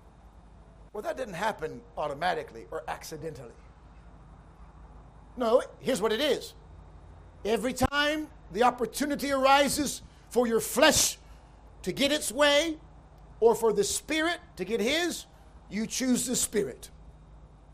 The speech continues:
The Bible says, "There's now therefore no condemnation to those who, who are in Christ Jesus,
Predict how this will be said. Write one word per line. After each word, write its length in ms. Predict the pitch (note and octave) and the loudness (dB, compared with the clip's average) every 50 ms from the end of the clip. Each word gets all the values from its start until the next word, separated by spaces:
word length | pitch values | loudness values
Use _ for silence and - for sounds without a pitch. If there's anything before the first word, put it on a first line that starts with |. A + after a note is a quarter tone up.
| - - - - - - | -20 -20 -20 -20 -20 -12
The 40 | - | -2
Bible 240 | A#2+ E3 A3 A3+ - | 0 2 2 2 2
says, 200 | D#3 G#3 G3+ D3 | 0 0 -2 0
"There's 160 | G#3 G#3 E3+ | -2 -2 -2
now 200 | G3 A3 A#3 A3+ | 0 0 2 2
therefore 360 | G3+ G#3+ A#3 A3 A3+ A3+ A#3 | 2 2 0 2 4 2 4
no 160 | A3+ A#3 A#3 | 4 2 0
condemnation 720 | A#3 - A#3 A#3+ A#3 A3+ A#3+ B3 A#3+ C#4 C#4+ - - F#3 F3 | 0 0 0 -2 0 -2 -2 0 0 0 0 0 -4 -8 -8
to 100 | - F#3+ | -6 -4
those 280 | F#3 A3 A#3 A3+ A3+ - - - - - - - - - | 0 2 4 4 2 0 -6 -18 -20 -20 -20 -20 -10 -4
who, 320 | - G#3+ A3 G#3 G3 F#3+ G3 - | -2 0 2 2 0 -2 -4 -2
who 120 | E3+ G#3 | 0 2
are 140 | A3 G3+ G3+ | 2 4 2
in 160 | A#3+ C4+ C4+ | 2 0 -2
Christ 380 | - - C4 C4+ C4+ A#3+ - - | -2 0 0 2 0 0 -2 -4
Jesus, 400 | A#3+ D4 D4 A#3+ B3 D4 - | -4 -4 -4 -4 -4 -6 -8